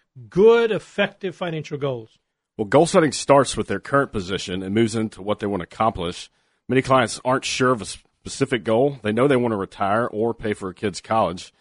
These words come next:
Speaker 2: but they have no idea how much to save to achieve this goal.
Speaker 1: So, so when you say they're, they're, they're not really aware, they talk about it, what do you mean they're not aware? I mean, they know it's gonna cost money.
Speaker 2: Yeah, they, they don't know how much per month they need to save or where to
Speaker 1: Okay.
Speaker 2: put that money.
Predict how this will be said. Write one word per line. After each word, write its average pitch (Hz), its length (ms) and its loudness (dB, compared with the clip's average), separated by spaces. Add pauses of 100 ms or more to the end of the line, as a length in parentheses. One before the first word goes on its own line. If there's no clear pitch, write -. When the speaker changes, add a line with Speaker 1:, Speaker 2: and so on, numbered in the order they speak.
(380)
Speaker 2:
but 101 120 -4
they 117 80 2
have 101 120 2
no 117 160 2
idea 110 300 2
how 107 140 -2
much 107 220 -4
to - 80 -18
save 101 400 -2
to 87 360 -6
achieve 101 280 -10
this 87 140 -12
goal. 87 300 -6 (220)
Speaker 1:
So, 226 260 -2
so 214 160 -4
when 220 140 0
you 208 100 -2
say 233 300 -2
they're, 185 260 -2
they're, 175 300 -4
they're 170 180 -2
not 196 320 0
really 180 300 0
aware, 139 680 0 (300)
they 156 140 -4
talk 202 400 -2
about 135 320 -4
it, 135 120 -12 (240)
what 226 140 4
do 254 60 -2
you 220 100 2
mean 196 240 2
they're 151 140 0
not 147 180 0
aware? 135 300 -2
I 135 60 -10
mean, 170 200 -2
they 170 140 0
know 247 240 2
it's 233 100 -4
gonna 170 200 -6
cost 151 340 -4
money. 170 360 -4 (640)
Speaker 2:
Yeah, 107 120 2
they, 123 120 -4
they 135 160 0
don't 175 220 6
know 147 160 8
how 131 100 6
much 135 300 2
per 127 100 2
month 120 280 2
they 104 100 0
need 110 160 -2
to 92 60 -6
save 117 380 0
or 95 60 0
where 104 160 0
to 156 60 -4
Speaker 1:
Okay. 156 80 -2
Speaker 2:
put 165 140 0
that 85 140 -4
money. 80 280 -12